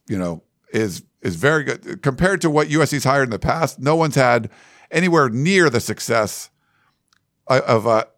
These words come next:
of a college head coach that U S C hired, looking at a resume, um, in,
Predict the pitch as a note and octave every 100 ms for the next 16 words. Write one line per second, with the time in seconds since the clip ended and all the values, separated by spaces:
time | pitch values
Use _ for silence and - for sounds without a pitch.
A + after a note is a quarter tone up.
0 | _ _ - A#2+ F#2+ - - F#3 F3 D#3+
1 | D3+ B2 C#3 A#2+ G2+ - - - A2 B2
2 | D#3+ F#3 D#3+ B2+ A#2+ F#2 F#2 - _ _
3 | _ - A2+ D#3+ F#3 E3+ C3+ B2 B2+ A2
4 | D2 B1 - - _ _ - G#2 G2+ G2
5 | F#2+ - _ _ _ _ _ - C3+ C3
6 | A#2+